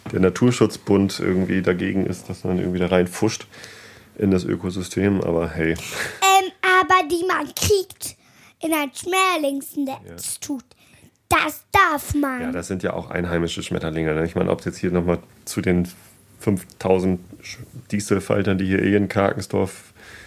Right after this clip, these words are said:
Speaker 1: wahrscheinlich in der Straße wohnen, ob dann noch fünf dazukommen oder nicht, ist dann auch egal.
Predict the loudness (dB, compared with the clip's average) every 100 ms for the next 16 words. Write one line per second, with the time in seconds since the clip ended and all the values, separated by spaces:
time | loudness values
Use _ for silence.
0 | -20 -20 -20 _ _ -6 0 2 2 0
1 | -2 -2 -2 0 0 2 4 4 2 0
2 | 0 0 0 0 0 0 -4 -2 0 2
3 | 4 6 4 2 -2 -8 -4 -4 -4 -6
4 | -6 -6